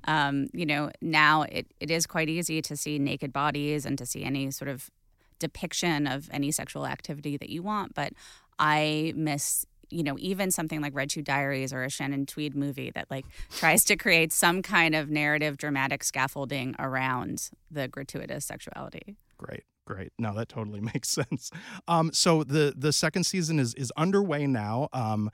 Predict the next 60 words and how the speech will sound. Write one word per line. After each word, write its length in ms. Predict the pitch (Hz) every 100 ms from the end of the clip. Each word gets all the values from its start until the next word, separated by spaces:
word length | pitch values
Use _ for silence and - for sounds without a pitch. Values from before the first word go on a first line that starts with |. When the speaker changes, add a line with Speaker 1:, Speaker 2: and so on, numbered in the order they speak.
| - - _ _ -
Speaker 2:
uh, 40 | - -
how 320 | - - 160
many 320 | 185 190 180
episodes 480 | 165 170 - 156 135
do 100 | 147
you 60 | 135
think 240 | - 139
it's 140 | 156
ultimately 480 | - 127 131 113 123
going 280 | 120 120 117
to 120 | -
be? 320 | 120 170 110
'Cause 180 | 95 117
it 100 | 117
sounds 300 | - 131 143
like 180 | 139 127
it's 140 | 127 -
sort 220 | 117 120
of 220 | 110 120
become 280 | 110 - 117
a 60 |
bigger 300 | 110 113 107
thing 240 | 110 147 247
than 120 | 101
you 80 | -
envisioned. 420 | - - - - -
Speaker 1:
Yeah, 280 | 262 277 233
it's 120 | 302
all 80 | 320
sketched 340 | - 202 -
out. 220 | 175 165 160
It's 140 | 190
twenty-one 320 | 214 196 175
episodes. 560 | 147 156 - 151 151 -
Speaker 2:
Holy 140 | 143
Speaker 1:
and, 120 | 147
Speaker 2:
crap. 140 | 139 147
Speaker 1:
and 120 | 165
so, 220 | - - 190 226
<laughs> 220 | 277 311 294
Speaker 2:
That's 120 | -
Speaker 1:
um, 280 | 185 - 196
Speaker 2:
great. 40 | 247
Speaker 1:
<laughs> 60 | 254
there's 200 | 208 208
gonna 180 | 208 196
be 160 | 202
fourteen 540 | 240 190 185 - 180 170
that 160 | 160
run 140 | 156 165
consecutively, 840 | 156 156 147 151 156 156 151 151
and 100 | 147
then 120 | 147
I'm 120 | 151
gonna 160 | 147 147
take 220 | - 143
a 60 | 143
little 200 | 143 143
summer 260 | - 147 143
hiatus 640 | 139 143 139 160 165 -